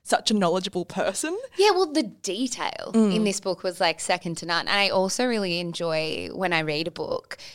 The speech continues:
Speaker 2: reading at the end, like, a note to the reader, which sort of details the levels of research
Speaker 1: Yes.
Speaker 2: that an author can go to. And, like, again, in this book, some of the stuff she said at the very end was very interesting.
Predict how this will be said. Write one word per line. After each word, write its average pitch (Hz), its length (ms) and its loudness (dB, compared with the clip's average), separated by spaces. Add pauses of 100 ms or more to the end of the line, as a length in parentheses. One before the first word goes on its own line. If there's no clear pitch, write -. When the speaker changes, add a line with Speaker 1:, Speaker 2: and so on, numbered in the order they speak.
(360)
Speaker 2:
reading 180 500 0
at - 200 -4
the 175 160 -6
end, 165 320 -6
like, 160 400 -2
a 180 40 0
note 160 320 -2
to 185 100 -8
the 170 120 0
reader, 139 400 0
which - 140 -6
sort 185 180 -2
of 175 80 -8
details 139 840 -4 (340)
the 202 100 0
levels 156 560 -2
of 165 140 -6
research 123 640 -4
Speaker 1:
Yes. 190 420 -2
Speaker 2:
that 175 120 -2
an 170 40 -6
author 156 320 -6
can 170 200 -6
go 131 180 0
to. 262 380 -2 (340)
And, 180 320 -4 (260)
like, 165 300 -2
again, 160 420 0
in 156 120 -4
this - 180 -4
book, 139 640 -2
some 170 180 -4
of 156 60 -4
the 165 60 -2
stuff 156 200 -4
she 170 140 -4
said 151 200 -2
at - 60 -10
the 160 60 -10
very 127 260 -2
end 165 260 -2
was 160 180 -6
very 123 220 -2
interesting. - 760 -2